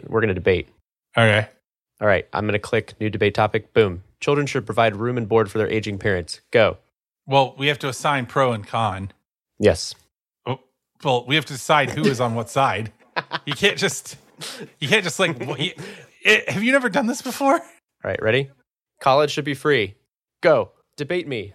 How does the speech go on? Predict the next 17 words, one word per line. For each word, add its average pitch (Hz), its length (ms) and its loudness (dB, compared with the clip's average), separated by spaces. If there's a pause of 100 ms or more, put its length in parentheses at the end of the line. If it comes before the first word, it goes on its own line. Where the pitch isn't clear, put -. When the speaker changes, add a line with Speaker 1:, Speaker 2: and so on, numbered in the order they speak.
Speaker 2:
Okay, 180 260 2
yeah, 143 180 4
college 170 360 2
should 165 220 -8
be 143 120 -4
free. 117 380 -6 (480)
Speaker 1:
Boom. 104 380 2
We're 123 100 -4
both 127 260 0
pro 120 240 2
college. 107 640 -2 (280)
Speaker 2:
This 175 140 -10
is 202 60 -6
not 208 300 2
how 214 200 6
it 165 260 -2
works. 165 640 -4